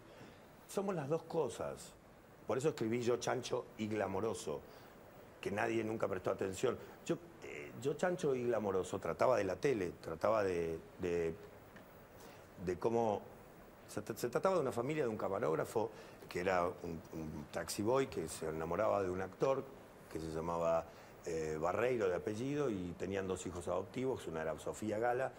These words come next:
y armaban en el, les proponía a este hombre, que era el, el zar de la televisión, llamado James Smart, eh, a-, armar un estudio de televisión en su sótano,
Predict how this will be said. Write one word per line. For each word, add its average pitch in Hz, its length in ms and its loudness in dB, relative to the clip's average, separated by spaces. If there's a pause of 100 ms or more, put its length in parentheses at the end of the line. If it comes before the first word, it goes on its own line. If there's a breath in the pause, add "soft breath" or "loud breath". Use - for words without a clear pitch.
(280 loud breath)
y 98 60 2
armaban 107 400 2
en 90 160 0
el, 80 600 -2 (120)
les 90 120 -4
proponía 107 420 2
a - 40 0
este - 140 0
hombre, 92 260 0
que 85 120 -4
era 87 100 2
el, 82 200 0 (200)
el 78 200 -4 (120)
zar 123 340 0
de 98 100 -2
la 92 120 2
televisión, 92 540 -2
llamado 95 400 0
James 98 300 -4
Smart, 127 320 -2 (680 loud breath)
eh, 87 360 4
a-, 90 260 0
armar 101 380 2
un 98 240 0
estudio 110 340 0
de 98 60 2
televisión 90 360 0
en 110 100 0
su 78 580 0 (760)
sótano, 110 580 -2